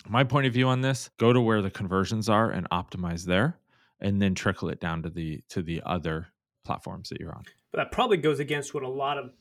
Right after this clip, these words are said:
Speaker 2: business owners looking at their analytics are going to default to. Like, if I look at my
Speaker 1: Mm-hmm.
Speaker 2: analytics, I've got, I'm making numbers up, fifty thousand visitors on desktop, two hundred thousand on mobile, and the conversion rate is point three on mobile. I'm like,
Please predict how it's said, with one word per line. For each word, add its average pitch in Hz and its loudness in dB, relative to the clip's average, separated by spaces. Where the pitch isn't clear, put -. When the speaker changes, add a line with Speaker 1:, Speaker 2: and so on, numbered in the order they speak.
Speaker 2:
business 143 -6
owners 127 -8
looking 143 -6
at 135 -8
their 127 -6
analytics 139 -4
are 151 -4
going 135 -6
to 123 -6
default 160 -4
to. - -10
Like, 139 -4
if - 0
I - 8
look 220 6
at 156 -2
my 156 2
Speaker 1:
Mm-hmm. 147 4
Speaker 2:
analytics, 143 2
I've 135 -2
got, 127 2
I'm 127 -10
making 131 -6
numbers 127 -2
up, 120 -6
fifty 190 4
thousand 160 2
visitors 139 0
on 131 -4
desktop, 135 0
two 240 -2
hundred 165 2
thousand 143 2
on 131 -4
mobile, 143 4
and 147 -6
the 135 -6
conversion 151 0
rate 139 2
is 127 -4
point 156 -4
three 160 -2
on 135 2
mobile. 147 2
I'm 127 -4
like, 110 -8